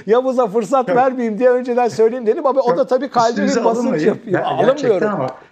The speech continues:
Speaker 2: üstünüze alınmayın. Çoğu kişide gerçekten, e, kilo problemi oldu. Sağlıklı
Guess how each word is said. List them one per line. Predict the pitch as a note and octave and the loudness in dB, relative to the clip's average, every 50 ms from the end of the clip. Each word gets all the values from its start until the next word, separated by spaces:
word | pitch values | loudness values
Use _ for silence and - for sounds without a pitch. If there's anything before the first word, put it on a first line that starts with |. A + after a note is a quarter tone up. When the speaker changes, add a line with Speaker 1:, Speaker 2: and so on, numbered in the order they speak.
| _ _ _ - - D3+ D3 C#3+ _ _ _ _ _ _ - | _ _ _ -20 -20 -20 -20 -20 _ _ _ _ _ _ -16
Speaker 2:
üstünüze | - - - F3+ E3+ D#3+ D3 F#3+ | -16 -10 -8 -6 -4 -4 -4 -4
alınmayın. | F#3+ G3 G3+ G#3 G3 F3 D3+ C#3+ C3+ _ _ - C#3+ C#3 | -2 -2 -2 -2 -2 -4 -6 -6 -8 _ _ -12 -10 -8
Çoğu | - - G3 A3+ - | -4 -4 -4 -4 -4
kişide | - G#3+ - - D#3 D#3 C#3 | -6 -10 -10 -6 -6 -4 -2
gerçekten, | C#3+ E3 E3 - - E3 C#3+ - - F3+ G3+ A3+ - - _ _ _ _ _ _ - D3+ | -2 -2 -4 -4 -6 -10 -10 -6 -4 -4 -4 -4 -8 -16 _ _ _ _ _ _ -8 -6
e, | C#3+ C3+ C#3 D3 C#3+ C#3+ C#3+ C#3+ C#3+ C#3+ C#3 - _ - - | -4 -4 -2 -2 -2 -2 -2 -4 -4 -6 -10 -16 _ -10 -6
kilo | F3 F3+ F3 F3+ | -4 -4 -2 -2
problemi | E3 D#3 D3 C#3+ D3+ D3+ C#3+ | -2 -4 -2 -4 -4 -4 -2
oldu. | C3+ C3+ A2+ G#2 A#2+ A2 - _ _ _ | -2 -2 -4 -6 -10 -12 -14 _ _ _
Sağlıklı | - - C3 B2+ C3 B2+ C3 C3 B2+ | -8 -4 -4 -4 -4 -4 -6 -10 -10